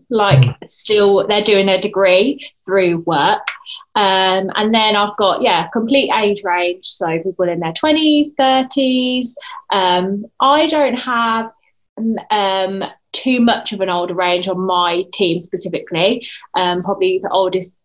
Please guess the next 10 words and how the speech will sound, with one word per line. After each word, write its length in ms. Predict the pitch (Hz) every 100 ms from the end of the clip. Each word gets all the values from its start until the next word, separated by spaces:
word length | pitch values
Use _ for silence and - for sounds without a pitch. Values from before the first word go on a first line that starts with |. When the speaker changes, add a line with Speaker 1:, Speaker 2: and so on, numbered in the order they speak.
| _
Speaker 1:
person 300 | 190 180 196
on 40 |
my 80 | 180
team 200 | 170 190
is 80 | 180
about 180 | 180 -
fifty. 420 | - 262 381 415 415 _ _ _
So, 480 | - 208 190 185 185 185 - _
yeah, 340 | 202 165 160 - _ _ 220
um, 420 | 196 185 190